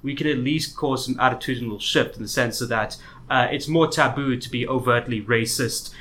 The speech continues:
to be overtly sexist. And at least if, uh, some peop-, in the essence that people have got less sexist and racist in some respects through these sort of cultural moments and becoming aware. And certainly it seems to be the case that in this cultural moment,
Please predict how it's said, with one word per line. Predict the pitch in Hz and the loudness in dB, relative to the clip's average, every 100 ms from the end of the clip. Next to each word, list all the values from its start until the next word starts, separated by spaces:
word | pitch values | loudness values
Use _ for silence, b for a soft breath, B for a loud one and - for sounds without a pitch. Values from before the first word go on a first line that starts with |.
| B - | B -6
to | 131 | -2
be | 127 123 | 2 2
overtly | 127 139 135 127 127 113 | 2 2 4 4 4 -2
sexist. | - 135 120 - - - - b b | 2 4 4 0 -2 -2 -6 b b
And | 156 | 2
at | 170 | 4
least | 196 196 170 | 4 4 4
if, | - | 2
uh, | 135 135 123 - | 2 4 4 0
some | - 165 160 | 4 4 4
peop-, | 160 147 - | 0 -6 -4
in | 156 135 127 107 | -4 -2 -4 -4
the | - | 4
essence | 165 156 135 - b b b | 4 4 -2 -4 b b b
that | 135 135 135 - _ _ | -2 -2 -4 -18 _ _
people | 190 196 175 | -6 0 2
have | 151 120 | 2 0
got | 143 143 139 | 2 2 2
less | 117 131 135 - | -2 0 0 -2
sexist | 139 123 - 123 - | -2 -2 -4 -6 -4
and | 110 | -4
racist | 110 117 - 120 - | -2 -2 -4 -6 -8
in | 107 | -4
some | 139 120 | -2 -2
respects | 113 - 123 120 - B B - | -4 -4 -4 -2 -8 B B 0
through | 233 220 | 4 6
these | 170 165 | 6 6
sort | 143 | 2
of | 123 - | 0 2
cultural | 143 131 - 127 | 4 4 4 2
moments | 120 123 120 107 - | 4 4 2 -2 -4
and | 127 120 | -4 -4
becoming | 120 131 120 | -2 0 0
aware. | 117 113 123 131 101 - b b b - | -2 0 4 4 2 -2 b b b -6
And | - 180 | 2 2
certainly | 175 233 247 196 151 | 6 6 6 4 2
it | 127 | 2
seems | 156 147 | 0 0
to | 143 | -2
be | 131 | -2
the | 127 | 0
case | 120 135 120 117 | 0 0 0 0
that | 120 | -2
in | 117 | -2
this | 113 - | -6 -4
cultural | 113 104 117 | -4 -4 -4
moment, | 107 117 120 107 | -2 0 -2 -6